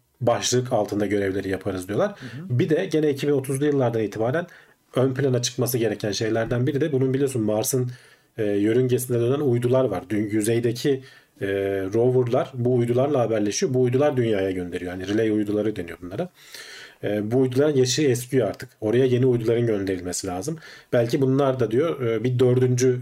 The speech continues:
Speaker 1: işin bir boyutu olabilir. E, bu uyduları da yenilememiz lazım. Daha yüksek çözünürlüklü, yüzeyi daha iyi, daha net gören ve belki işte dünyayla daha hızlı iletişim kurabilen, e, uydular da işin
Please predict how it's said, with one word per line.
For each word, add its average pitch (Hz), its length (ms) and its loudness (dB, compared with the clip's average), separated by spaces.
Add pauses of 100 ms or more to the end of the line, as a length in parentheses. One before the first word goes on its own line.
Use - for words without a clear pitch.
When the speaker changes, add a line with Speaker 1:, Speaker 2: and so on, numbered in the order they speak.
Speaker 1:
işin 120 360 -2
bir 120 140 0
boyutu 113 300 2
olabilir. 101 440 0 (540)
E, 107 320 -4 (380)
bu 123 160 2
uyduları 113 360 2
da 165 60 2
yenilememiz 123 640 2
lazım. 107 300 0
Daha 110 160 2
yüksek 113 360 -2
çözünürlüklü, 95 680 -2 (240)
yüzeyi 104 300 0
daha 104 340 0
iyi, 101 340 -2
daha 101 160 0
net 104 260 -2
gören 107 260 -2 (400)
ve 123 220 0 (140)
belki 113 380 -2
işte 127 220 -4
dünyayla 113 440 0
daha 117 220 2
hızlı 110 220 0
iletişim 104 380 -2
kurabilen, 101 460 -4 (580)
e, 98 380 -4 (220)
uydular 107 460 0
da 156 240 -2
işin 123 340 -6